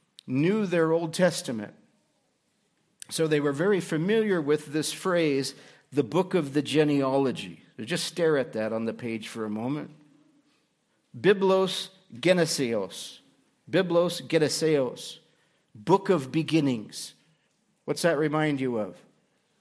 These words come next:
I won't move on until you answer. Genesis, right? It's not, not super complicated. Matthew one is an echo of Genesis. The phrase Biblos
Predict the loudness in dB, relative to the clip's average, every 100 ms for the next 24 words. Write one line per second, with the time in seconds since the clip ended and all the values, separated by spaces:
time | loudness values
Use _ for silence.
0 | _ _ _ _ _ _ _ _ _ _
1 | _ _ _ _ -8 -4 -2 -2 -2 -2
2 | -2 -2 -2 -2 -2 -2 -4 -6 -12 -12
3 | -18 -20 -20 -20 -20 -20 -20 -12 0 0
4 | 2 -2 -4 -6 -4 -2 0 -2 -4 -4
5 | -4 -4 -4 -4 -4 -4 -6 -4 -4 -6
6 | -6 -6 -2 -4 -6 -16 -4 0 2 2
7 | 0 0 2 2 2 2 2 0 -4 -6
8 | -10 -20 _ -2 0 0 -2 -2 -4 -4
9 | 0 0 0 -2 -4 -14 _ _ -8 -4
10 | 0 0 0 -4 -8 -10 -16 -18 -20 _
11 | _ _ _ _ _ _ _ _ _ _
12 | -6 -4 2 4 4 2 4 4 4 2
13 | 2 0